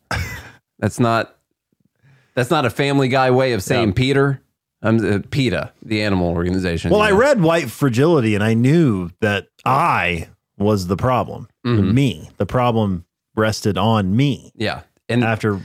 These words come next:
Speaker 1: that. But
Speaker 2: even admitting
Speaker 1: that
Speaker 2: that is
Speaker 1: even,
Speaker 2: racist.
Speaker 1: that's not enough.
Speaker 2: No.
Speaker 1: That's not enough. There's more to it. So from peta, cow's milk has long been a symbol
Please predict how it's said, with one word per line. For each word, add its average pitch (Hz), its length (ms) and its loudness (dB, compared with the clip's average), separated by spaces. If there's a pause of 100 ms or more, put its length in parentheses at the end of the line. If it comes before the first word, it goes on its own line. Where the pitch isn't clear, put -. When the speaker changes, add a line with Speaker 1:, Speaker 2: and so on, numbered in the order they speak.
Speaker 1:
that. 110 360 -2
But 131 100 -2
Speaker 2:
even 151 120 -2
admitting 139 320 2
Speaker 1:
that - 140 2
Speaker 2:
that 139 60 2
is 120 80 0
Speaker 1:
even, 104 100 0
Speaker 2:
racist. - 360 -6
Speaker 1:
that's 123 280 -2
not 117 140 2
enough. 120 380 -2
Speaker 2:
No. 120 300 0 (420)
Speaker 1:
That's 113 180 -4
not 113 160 0
enough. 107 400 0
There's 101 240 0
more 110 260 2
to 127 220 -2
it. - 140 -6 (800)
So 95 280 0
from 101 180 -2
peta, 98 440 2
cow's 156 360 0
milk 135 320 2
has 104 200 0
long 117 340 0
been 107 160 0
a 101 60 0
symbol 101 640 0